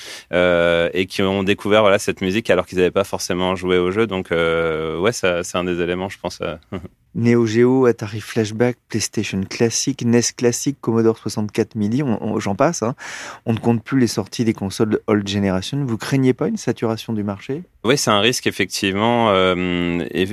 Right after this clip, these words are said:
Speaker 1: il y a déjà eu certaines machines qui fonctionnent mieux que d'autres, euh, c'est sûr, on le voit déjà.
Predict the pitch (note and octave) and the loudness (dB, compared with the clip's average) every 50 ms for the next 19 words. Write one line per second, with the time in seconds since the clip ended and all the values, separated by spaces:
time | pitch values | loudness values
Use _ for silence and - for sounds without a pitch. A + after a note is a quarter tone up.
0 | - F2+ F#2 G2 G2 F#2+ F2+ F#2 G2+ G2+ G2+ G#2 G#2 G2+ G2+ G2+ G2+ G2+ G2+ G2+ | -4 -4 0 2 2 2 2 2 0 0 2 2 4 4 4 4 4 2 0 -2
1 | G#2 G#2 G2+ G2+ G2 G2 - - G2+ F#2 - G2+ F#2+ F#2 F#2+ - - A#2 A2 A2 | -2 -2 -2 -4 -4 -6 -6 -4 -4 -2 -2 -2 0 0 0 0 0 0 0 -2
2 | G#2 - - - F#2 F2 F2 E2+ - - F2 E2+ - - F#2 F2+ F2+ F#2 F#2 F#2+ | -4 -6 -6 -4 -2 -2 -2 -2 -4 -4 -6 -4 -2 -2 -2 -2 0 -2 -2 -2
3 | F#2+ F#2 - - F2+ F2+ G#2 A2+ A2 - - - E2+ E2 E2 E2 D#2+ E2 E2+ - | -2 -2 -2 -2 -2 0 0 -2 -2 -4 -4 -2 -2 0 0 -2 -2 -4 -6 -6
4 | - - - - G#2+ F#2 F2+ F2 E2+ E2+ F2 F2 F2 E2+ E2 E2+ E2+ F#2 G#2 G#2+ | -8 -8 -8 -4 -4 -4 -2 -2 -4 -2 0 0 0 0 0 -2 0 0 -2 -2